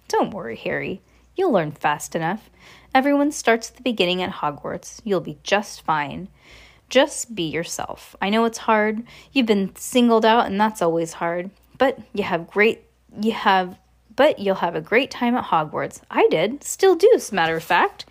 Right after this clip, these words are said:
Hagrid helped Harry on the train that would take him back to the Dursleys, then handed him an envelope. "Your ticket for Hogwarts," he said. "First of September, King's Cross. It's all on your ticket.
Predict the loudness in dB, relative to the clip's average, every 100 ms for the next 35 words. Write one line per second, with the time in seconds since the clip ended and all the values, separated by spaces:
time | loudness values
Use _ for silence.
0 | -20 -20 -20 -20 -20 -20 -20 -20 -20 -20
1 | -20 _ _ _ -10 -4 0 0 2 0
2 | 0 0 2 2 -2 -4 -8 -8 -6 -8
3 | -10 -12 -10 -8 -6 -2 -2 0 -2 -4
4 | -6 -6 -4 -6 -6 -8 -8 -10 -10 -10
5 | -6 -2 0 0 -2 -2 -4 -6 -6 -4
6 | -4 -6 -14 _ -4 -4 -2 -2 -2 -4
7 | -6 -4 -2 -2 -4 -8 -8 -10 -6 -4
8 | -4 -6 _ -2 2 2 2 -6 -2 -4
9 | -2 -4 -4 -4 -8 -12 -4 0 2 0
10 | -4 -4 -4 -6 -16 -20 _ -6 -6 -8
11 | -16 -16 _ -4 0 2 2 2 2 0
12 | -2 -6 -4 -6